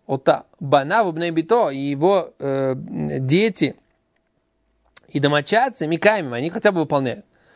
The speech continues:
Вату верет эль гзират авих, но ты же на-, нарушаешь постановление своего отца. Ба Гавриэля, пришёл Гавриэль, вехавтан бакарка, ударил их об землю.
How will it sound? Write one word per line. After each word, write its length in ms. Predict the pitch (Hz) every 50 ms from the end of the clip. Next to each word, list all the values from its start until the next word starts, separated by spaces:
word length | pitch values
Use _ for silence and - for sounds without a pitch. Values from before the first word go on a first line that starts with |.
| _ _ _ _
Вату 260 | 131 156 185 175 175 143
верет 240 | 143 156 180 175
эль 80 | 180 165
гзират 320 | 151 131 131 123 127 123
авих, 340 | - 175 226 277 247 170 -
но 140 | 156 147 127
ты 140 | - 156 151
же 60 | 156
на-, 160 | 160 156 143
нарушаешь 680 | 139 135 135 147 156 160 151 - 131 127 139 143 - - _ _ _ _ _ _ _
постановление 480 | - 143 - 180 165 151 139 131 127
своего 280 | 120 - 156 151 156 170
отца. 460 | 170 175 170 - 233 277 247 - - _ _ _ _ _ _ _ _ _ _ _ _ _ _ _ _ _ _ -
Ба 340 | 139 135 147 175 196 233 240
Гавриэля, 380 | 214 208 180 156 147 160 196
пришёл 340 | 180 156 131 165 196 190 175
Гавриэль, 520 | 160 147 151 139 143 131 120 127 156 185 -
вехавтан 800 | 143 165 156 - 175 170 156 156 135 - 214 220 240 247 220 175
бакарка, 600 | 180 170 - - 190 175 156 147 - 151 - -
ударил 500 | - 165 143 143 165 190 202 202 190 170
их 60 | 143
об 140 | 147 139 139
землю. 380 | 135 135 135 120 123 - -